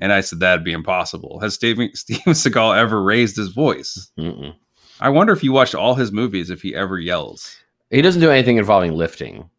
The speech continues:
Speaker 1: Mm-mm.
Speaker 2: But there's a scene later on in the movie where a guy comes down on a rappel and he goes, "Hello." And it's adorable.
Speaker 1: <laughs> On a rappel.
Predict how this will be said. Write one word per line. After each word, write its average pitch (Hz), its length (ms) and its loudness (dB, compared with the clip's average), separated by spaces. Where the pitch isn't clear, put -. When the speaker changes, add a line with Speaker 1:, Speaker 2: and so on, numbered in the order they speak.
Speaker 1:
Mm-mm. 73 380 -14
Speaker 2:
But 101 140 -2
there's 110 160 2
a 117 60 0
scene 151 280 0
later 127 240 4
on 120 60 4
in 113 40 2
the 107 140 2
movie 104 160 2
where 95 160 2
a 90 60 -2
guy 101 220 2
comes 95 260 -6
down 87 260 -2
on 85 80 -4
a 82 80 -6
rappel 85 400 -2
and 82 80 -4
he 87 80 -6
goes, 95 140 -10
"Hello." 175 640 2
And 104 100 -2
it's - 320 -8
adorable. 110 680 2
Speaker 1:
<laughs> - 1200 -20
On 95 120 -4
a 98 60 0
rappel. 92 680 -4